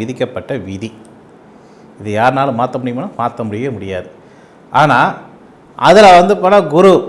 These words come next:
எப்படிப்பட்டதா இருக்கணும்? நீங்க பன்னெண்டு கட்டத்துல குருக்குன்னு ஒரு வந்து பானா பாத்தீங்கன்னா ஒன்பதாம் இடம் பாக்கியத்தை கொடுக்கக்கூடிய ஸ்தானம்,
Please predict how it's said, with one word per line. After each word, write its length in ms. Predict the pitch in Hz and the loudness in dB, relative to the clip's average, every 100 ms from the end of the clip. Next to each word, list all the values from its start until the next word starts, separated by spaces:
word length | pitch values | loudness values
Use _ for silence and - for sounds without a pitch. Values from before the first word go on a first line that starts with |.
| - - _ _ _ _ - _ _ 143 | -12 -20 _ _ _ _ -20 _ _ -4
எப்படிப்பட்டதா 480 | 147 202 175 156 156 117 | 0 0 2 4 4 4
இருக்கணும்? 360 | 104 98 87 - _ _ _ _ _ - _ _ _ _ - 120 | 0 -10 -14 -20 _ _ _ _ _ -20 _ _ _ _ -18 -6
நீங்க 220 | 143 147 131 135 | -2 -2 -2 2
பன்னெண்டு 360 | 151 165 160 151 - | 4 4 4 2 0
கட்டத்துல 460 | 147 151 202 170 117 107 143 - - - _ _ - | -4 0 0 0 0 2 0 -2 -14 -20 _ _ -2
குருக்குன்னு 580 | 139 185 196 190 214 262 196 | 2 4 2 -2 -2 0 2
ஒரு 140 | 165 147 139 | 4 4 4
வந்து 160 | 135 165 - | 0 -4 -2
பானா 320 | 139 131 143 143 165 165 - | 2 2 0 -2 -4 -8 -6
பாத்தீங்கன்னா 400 | 135 135 135 131 143 | -4 -2 -4 -6 -6
ஒன்பதாம் 460 | 127 160 170 165 143 | -6 2 4 4 2
இடம் 180 | 110 104 - - - _ _ _ _ _ - 107 | -4 -8 -14 -20 -20 _ _ _ _ _ -12 0
பாக்கியத்தை 520 | 135 135 139 120 123 110 | 0 0 -2 -2 -4 -8
கொடுக்கக்கூடிய 480 | 104 95 95 98 107 | -8 -8 -10 -10 -10
ஸ்தானம், 340 | - 95 90 | -8 -8 -8